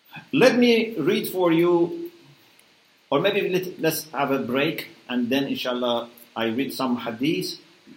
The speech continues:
and then inshallah I give you a question for group discussion. So I sec-, uh, my second talk will be very short, so that we can have inshallah enough time for discussion. I would like to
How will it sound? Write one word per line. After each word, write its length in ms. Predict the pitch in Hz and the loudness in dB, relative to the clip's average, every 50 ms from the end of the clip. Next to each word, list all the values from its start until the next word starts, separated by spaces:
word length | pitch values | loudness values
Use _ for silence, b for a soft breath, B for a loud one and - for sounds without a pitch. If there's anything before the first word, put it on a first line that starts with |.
| - - _ _ _ _ _ _ _ - | -20 -20 _ _ _ _ _ _ _ -6
and 240 | 117 123 123 120 | -4 -2 -2 2
then 240 | 123 160 175 180 170 | 2 2 2 2 0
inshallah 680 | - 151 - - 151 151 151 156 156 151 151 151 - - 131 | -4 -4 -2 0 0 0 0 0 0 0 0 0 -2 -4 -4
I 140 | 123 120 | -4 -4
give 200 | 117 117 135 127 | -4 -4 -4 -4
you 160 | 135 135 135 127 | -2 -2 -2 -4
a 60 | 104 | -4
question 640 | - - 123 127 131 127 - - 143 139 139 139 - - - _ - - | -6 -4 -2 -2 -2 -4 -6 -6 -6 -6 -6 -8 -12 -18 -20 _ -20 -12
for 180 | - 104 101 | -10 -8 -8
group 340 | 101 - - 107 104 104 - | -8 -10 -8 -8 -8 -6 -6
discussion. 520 | 107 101 - - - 101 92 - - - - - _ _ _ _ _ _ _ _ _ _ _ _ _ _ _ _ | -10 -10 -10 -10 -12 -12 -14 -14 -14 -18 -20 -20 _ _ _ _ _ _ _ _ _ _ _ _ _ _ _ _
So 140 | - - - | -8 -4 -2
I 120 | 123 123 | 0 0
sec-, 360 | 117 - - 156 143 - - | 0 -2 -6 -8 -8 -8 -6
uh, 80 | 127 117 | -4 -2
my 120 | 127 131 | 0 0
second 340 | 131 - 180 170 175 165 160 | 0 -2 -4 -4 -6 -6 -4
talk 160 | 165 160 156 | -4 -4 -4
will 80 | 156 131 | -4 -4
be 100 | 131 135 | -4 -2
very 180 | 123 131 123 | -2 -2 -2
short, 320 | - - - 95 82 80 - - - - - _ - - | -4 -6 -6 -8 -8 -8 -12 -16 -20 -20 -20 _ -20 -20
so 80 | 104 - - | -20 -14 -12
that 180 | 110 95 - | -10 -10 -10
we 60 | 101 101 | -12 -16
can 300 | - - - - 98 92 | -16 -16 -16 -14 -12 -12
have 180 | 92 92 90 | -10 -12 -12
inshallah 380 | 85 - - 92 87 92 92 - - 90 | -12 -14 -14 -12 -12 -12 -14 -14 -16 -18
enough 240 | 87 87 85 - - - - _ _ _ _ _ _ - | -16 -16 -16 -18 -20 -20 -20 _ _ _ _ _ _ -14
time 140 | 90 85 - | -14 -14 -14
for 80 | - - | -14 -18
discussion. 480 | - - - - - - - - 82 73 - _ _ _ _ b b b b b b b b b b b b _ _ _ - | -18 -16 -18 -18 -18 -18 -20 -20 -20 -20 -20 _ _ _ _ b b b b b b b b b b b b _ _ _ 0
I 180 | 127 139 147 | 2 4 4
would 120 | 151 160 156 | 4 4 4
like 260 | 175 190 175 - - | 4 4 2 2 0
to 460 | 170 170 160 156 151 151 147 151 - | 0 0 2 2 0 0 -2 -2 -4